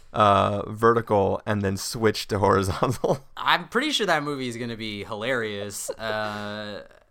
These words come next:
Speaker 2: although probably not. It'll probably just be really boring, but I don't know.
Speaker 1: Well, anyways, I'm, I'm just gonna give this a, a wait for rental. Um, this film is the, the spy genre's version of the remake of Red Dawn.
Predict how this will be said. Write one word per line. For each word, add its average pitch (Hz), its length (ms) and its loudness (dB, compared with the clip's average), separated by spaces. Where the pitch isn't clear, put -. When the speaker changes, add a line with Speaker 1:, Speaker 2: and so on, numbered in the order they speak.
Speaker 2:
although 107 260 -8
probably 101 440 -6
not. 98 220 -16
It'll 107 140 -12
probably 110 240 -6
just 98 140 -16
be 104 100 -18
really 101 200 -14
boring, 92 400 -16
but 92 240 -14
I 107 140 -12
don't 101 80 -16
know. 95 220 -12
Speaker 1:
Well, 156 160 6
anyways, 131 600 2
I'm, 147 320 0
I'm 151 260 2
just 135 140 -8
gonna 123 180 -2
give 113 180 -2
this 107 400 -4
a, 107 600 0
a 104 40 -2
wait 107 220 -2
for 110 140 -4
rental. 107 480 -4
Um, 107 500 0
this 127 420 -2
film 120 520 2
is 117 440 -2
the, 117 580 -2
the 117 300 -2
spy 123 540 0
genre's 107 680 0
version 101 480 0
of 98 140 -4
the 98 80 0
remake 95 380 0
of 98 140 -6
Red 95 180 -2
Dawn. - 340 -8